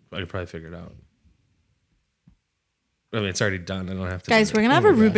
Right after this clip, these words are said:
Speaker 2: Rubik's Cube
Speaker 1: Anyways,
Speaker 2: off.
Speaker 1: I'm not, I'm not, like, s-,
Speaker 3: How
Speaker 1: I,
Speaker 3: did this
Speaker 1: I, I
Speaker 3: hap-
Speaker 1: wasn't good at it. I'm just saying that's the only reason I learned how to do it was to try to beat my buddy, which is not the right way to go about <laughs> things.
Speaker 2: Hey, whatever.
Speaker 3: But
Speaker 2: Everybody
Speaker 3: that,
Speaker 2: has their thing.
Speaker 3: but with
Speaker 1: Yeah.
Speaker 3: that,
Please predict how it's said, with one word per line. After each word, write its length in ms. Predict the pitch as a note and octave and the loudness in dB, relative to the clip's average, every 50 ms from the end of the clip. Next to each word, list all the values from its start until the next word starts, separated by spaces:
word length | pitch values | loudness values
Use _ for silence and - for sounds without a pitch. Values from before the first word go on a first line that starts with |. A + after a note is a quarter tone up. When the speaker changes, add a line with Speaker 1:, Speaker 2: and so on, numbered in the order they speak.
| G#3 G#3 | 2 2
Speaker 2:
Rubik's 140 | - - | 0 -2
Cube 280 | - - - - A3 F3+ | -4 -2 0 2 4 6
Speaker 1:
Anyways, 480 | E3+ D3+ F#3 F#3 F3 F#3 F3+ - - - | 8 8 8 8 6 6 2 0 -6 -8
Speaker 2:
off. 120 | - - - - _ - | -10 -16 -20 -20 _ -2
Speaker 1:
I'm 120 | B2+ C#3+ D#3 | 0 2 4
not, 240 | F3+ F3 D#3+ - - | 4 4 2 0 2
I'm 120 | D#3 E3+ | 2 4
not, 300 | E3+ E3+ D#3+ C3+ A#2+ A#2 | 6 4 4 2 -2 -4
like, 240 | B2 C#3 C#3 A#2+ A2 G#2+ G#2+ G2+ | -2 0 2 2 2 0 -4 -8
s-, 300 | A2 - - - G#2 - - A2 - _ | -6 -4 -4 -4 -4 -6 -12 -20 -20 _
Speaker 3:
How 180 | - - A2 - | -4 0 2 4
Speaker 1:
I, 20 | - | 4
Speaker 3:
did 120 | A#3+ F3+ | 4 4
this 180 | E3 D#3+ C3+ C#3+ | 4 4 4 4
Speaker 1:
I, 40 | A2+ | 4
I 40 | A#2 | 6
Speaker 3:
hap- 80 | D3 | 6
Speaker 1:
wasn't 380 | D#3+ F#3 G3 D#3+ D#3 E3+ C3+ A#2 | 6 6 8 8 8 6 6 6
good 180 | B2 C3 B2 A2+ | 6 6 6 6
at 160 | G#2+ G2+ G2 | 4 4 2
it. 120 | F#2+ F2 F2+ | 2 0 2
I'm 120 | A2+ A#2+ | 4 4
just 120 | A#2+ A2+ - | 4 6 4
saying 160 | B2+ A2+ A2 | 4 4 4
that's 160 | A2+ A2 G2 | 2 2 4
the 120 | A#2+ B2+ A2 | 4 2 2
only 240 | G#2+ A2 A#2 A2 | 2 2 2 2
reason 220 | G#2+ A2+ A2 G#2+ A2 | 2 0 0 0 0
I 60 | G#2 | -2
learned 200 | G2+ G2+ G2+ F#2 | -2 -2 -4 -4
how 80 | F#2 F#2 | -4 -6
to 80 | F#2+ | -6
do 160 | F#2 F#2+ G2 | -6 -6 -6
it 120 | G2 F#2 - | -6 -6 -6
was 160 | G2+ F2+ - | -8 -8 -8
to 80 | - F#2+ | -8 -8
try 200 | - - F#2 F#2 | -8 -10 -10 -10
to 80 | - | -10
beat 160 | E2+ F#2+ F2 E2+ | -10 -10 -12 -12
my 100 | F2+ E2+ | -12 -14
buddy, 280 | E2 F2 E2+ E2+ - | -14 -14 -16 -16 -16
which 240 | G#2 G#2 G2 G#2 G#2 | -14 -12 -10 -6 -4
is 100 | A2 - | 0 2
not 300 | D#3 E3+ G3 A3 - - | 4 4 4 4 2 4
the 80 | F#3 E3+ | 4 6
right 260 | D3 C#3 C3 B2+ - - - - - | 6 6 4 4 2 -2 -6 -6 -4
way 200 | C#3+ B2+ A#2+ A2+ | 0 0 2 2
to 60 | A2 G#2+ | 0 -2
go 120 | G2+ F#2 | -4 -6
about 280 | F2 F2 F2 - - - | -8 -8 -12 -14 -8 -4
<laughs> 0 | |
things. 520 | - D#3+ - - G3+ - - - - - - - - - - - - - | -2 -2 0 0 -2 -2 -4 -10 -10 -12 -14 -16 -18 -18 -18 -14 -8 -4
Speaker 2:
Hey, 220 | E4 E4+ C#4 A3+ | -2 2 2 2
whatever. 540 | A#3 - B3 G3 F#3 F3+ G3 G3 G#3 A#3+ A#3+ B3 | 4 4 4 2 2 2 0 0 0 0 -2 -4
Speaker 3:
But 200 | A3 - - A#2 A#2 | -4 0 2 4 4
Speaker 2:
Everybody 260 | A#2+ D4 C#4+ D#4+ D#4 | 4 4 4 4 6
Speaker 3:
that, 40 | D4 C#4+ B3 | 6 6 6
Speaker 2:
has 120 | A#3+ A3 | 6 6
their 100 | A3+ A3 | 4 2
thing. 360 | G#3+ - G3+ F#3+ F#3+ G#3 A#3+ B3 | 2 2 0 2 2 0 2 2
Speaker 3:
but 100 | C3+ B2 | 2 2
with 260 | A#2 B2 C3+ B2+ G#2 | 2 2 2 2 4
Speaker 1:
Yeah. 260 | C#3 B2+ B2 C3+ D#3 | 2 4 4 4 2
Speaker 3:
that, 100 | - - | 0 -2